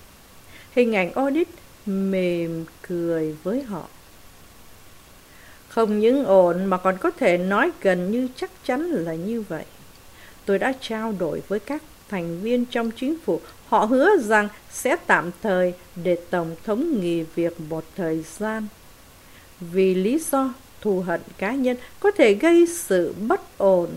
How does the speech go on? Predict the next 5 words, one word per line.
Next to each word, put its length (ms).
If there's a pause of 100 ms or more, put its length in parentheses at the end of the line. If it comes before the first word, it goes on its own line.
(400)
định 220 (200)
về 100 (120)
tinh 200 (100)
thần. 200 (2000)
Căn 220